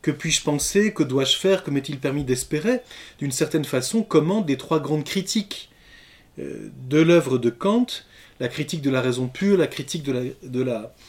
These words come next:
raison pratique et la critique de la faculté de juger. Et Kant ajoute que ces trois questions se résument dans une seule, qu'est-ce que l'homme ? Autrement dit, pour Kant, l'homme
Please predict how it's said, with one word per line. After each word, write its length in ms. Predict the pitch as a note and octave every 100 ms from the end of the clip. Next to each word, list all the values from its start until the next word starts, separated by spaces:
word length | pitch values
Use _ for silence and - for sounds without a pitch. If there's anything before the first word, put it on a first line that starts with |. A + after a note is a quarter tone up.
| - - -
raison 240 | C3+ D3 D#3+
pratique 720 | - C3+ - A3 A#3+ - - - - -
et 220 | - D#3 D#3+
la 140 | C3+
critique 340 | - C#3 -
de 100 | F3+
la 80 | D3
faculté 460 | C3+ D3 C#3+ B2+ F#3
de 60 |
juger. 420 | C#3+ D3 B2+ A#2+ - - - - -
Et 240 | D3+ D3+ - -
Kant 240 | G3+ G3 -
ajoute 480 | C#3+ C3+ G#3 C#4 -
que 120 | -
ces 220 | C#3+ C3+
trois 300 | C3 - F#3
questions 600 | - F#3 - - D#3 G3+ - _ _ _ _ _ _ _
se 180 | - -
résument 420 | D#3+ E3+ E3 G3
dans 200 | D3 C#3+
une 160 | F#3 F#3
seule, 460 | D#3+ - C3 F3 A3 - - - _ _ _ _ -
qu'est-ce 240 | F#3+ -
que 80 | -
l'homme ? 380 | C#3+ A#2 A2+ A#2+ - _ _ _ _ _ _ _
Autrement 300 | B2 D3+ D#3
dit, 160 | D#3 G3
pour 300 | - D3 -
Kant, 260 | G#3+ A#3+ - C#3+ B2+ - - - _ _
l'homme 560 | D3 D#3+ G3+ A3+ D#3+